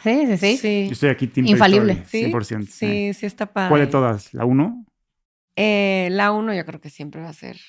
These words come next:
Speaker 1: Es que yo
Speaker 2: la
Speaker 1: creo
Speaker 2: que va a
Speaker 1: que
Speaker 2: estar en nuestro corazón.
Speaker 1: Sí, yo creo que nos impactó a todos los que éramos niños en esa época. Simplemente pensar que tus juguetes podían <laughs> estar vivos. Yo creo que
Speaker 2: Sí.
Speaker 1: más de uno hicimos eso de revisar a ver si no
Speaker 2: Sí.
Speaker 1: estaban <laughs>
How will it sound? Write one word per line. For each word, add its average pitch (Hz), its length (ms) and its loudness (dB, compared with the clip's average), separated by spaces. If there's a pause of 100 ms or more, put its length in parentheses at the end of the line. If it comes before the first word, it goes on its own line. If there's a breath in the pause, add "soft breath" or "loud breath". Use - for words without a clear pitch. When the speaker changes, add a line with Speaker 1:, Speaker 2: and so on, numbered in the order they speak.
(420)
Speaker 1:
Es - 120 -2
que 349 80 4
yo 403 80 4
Speaker 2:
la 403 60 2
Speaker 1:
creo 403 80 2
Speaker 2:
que 392 60 0
va 370 60 2
a - 40 4
Speaker 1:
que 359 40 2
Speaker 2:
estar 208 140 2
en 190 80 0
nuestro 185 280 -6
corazón. 160 320 -2
Speaker 1:
Sí, 294 140 4
yo 285 120 4
creo 381 120 0
que 415 80 -2
nos 403 140 -2
impactó 240 340 2
a 233 60 4
todos 247 600 0 (100)
los 185 360 4
que - 140 0
éramos 214 420 2
niños 226 480 8
en 190 100 2
esa 196 220 4
época. 196 420 4 (360 loud breath)
Simplemente 427 400 0
pensar 240 280 2
que 277 120 0
tus - 160 -2
juguetes 190 640 2
podían 208 300 2
<laughs> - 20 6
estar 302 260 2
vivos. 247 220 4
Yo 294 80 6
creo - 140 0
que 220 460 2
Speaker 2:
Sí. 196 40 2
Speaker 1:
más 277 220 6
de 277 100 6
uno 247 280 6
hicimos 226 360 2
eso 233 200 4
de 151 300 2 (440)
revisar 160 400 0
a 170 40 0
ver 160 140 -2
si - 120 -6
no 165 220 -2 (300)
Speaker 2:
Sí. - 180 -12
Speaker 1:
estaban 180 560 2
<laughs> - 240 4